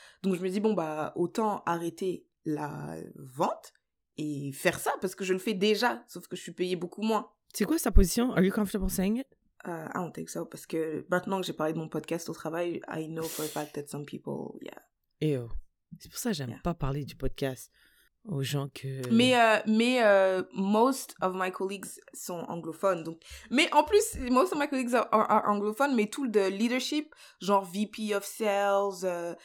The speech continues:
Speaker 1: director, tous les hauts placés, ils sont à Montréal, ils parlent français,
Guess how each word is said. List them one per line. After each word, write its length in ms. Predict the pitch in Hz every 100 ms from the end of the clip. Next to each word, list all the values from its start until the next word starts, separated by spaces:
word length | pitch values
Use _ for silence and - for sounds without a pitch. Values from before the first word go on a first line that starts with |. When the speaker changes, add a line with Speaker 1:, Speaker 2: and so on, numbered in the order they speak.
| - -
Speaker 1:
director, 800 | 175 190 190 208 208 - 208 208
tous 140 | -
les 280 | 294 247 196 -
hauts 120 | 220
placés, 580 | 220 214 214 233 285 302
ils 100 | 196
sont 140 | - 202
à 40 |
Montréal, 540 | 196 190 190 185 202 -
ils 100 | 190
parlent 220 | - 185 180
français, 640 | - 180 - 170 190